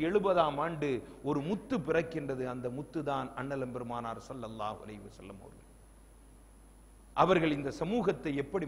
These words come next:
மாற்றினார்கள் என்பதை இன்ஷா அல்லாஹ் நாளை பார்க்கலாம்.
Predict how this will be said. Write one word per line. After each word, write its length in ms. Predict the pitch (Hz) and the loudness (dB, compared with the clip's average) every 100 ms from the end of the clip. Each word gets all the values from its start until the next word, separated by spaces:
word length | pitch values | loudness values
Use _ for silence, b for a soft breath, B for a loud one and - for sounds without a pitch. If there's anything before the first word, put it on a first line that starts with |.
| 131 | 0
மாற்றினார்கள் 640 | 175 - 202 170 147 135 127 | 0 0 -2 0 0 0 -4
என்பதை 260 | 123 170 139 | -2 -2 -4
இன்ஷா 280 | 123 - 120 117 | -6 -4 -4 0
அல்லாஹ் 280 | 147 196 B B - 127 | 2 2 B B 0 4
நாளை 220 | 143 123 - | 4 4 2
பார்க்கலாம். 520 | 120 104 117 104 104 | 0 0 -2 -2 -4